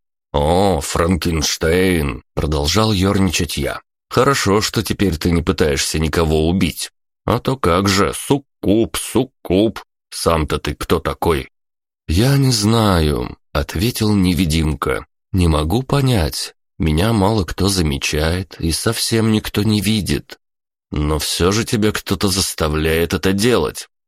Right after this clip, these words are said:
«Да, я слышал голос у себя в голове». Я громко фыркнул. Ещё один шизофреник. Ладно, хоть я не сказал этого вслух.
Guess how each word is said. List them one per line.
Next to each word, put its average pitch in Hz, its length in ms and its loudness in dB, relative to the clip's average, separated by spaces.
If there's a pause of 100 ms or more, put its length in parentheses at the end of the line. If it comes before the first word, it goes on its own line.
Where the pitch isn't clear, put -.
(260)
«Да, 87 600 0
я 76 300 0
слышал 113 600 0
голос 98 520 -2
у 73 40 -4
себя 76 400 -2
в 73 80 -4
голове». 80 640 0 (500)
Я 87 300 0
громко 98 480 2
фыркнул. 80 840 -2 (200)
Ещё 110 600 0
один 73 320 -2
шизофреник. 73 920 -2 (260)
Ладно, 71 580 -2
хоть - 400 -6
я 76 260 -2
не 90 120 -2
сказал 90 500 0
этого 82 300 0
вслух. - 640 -6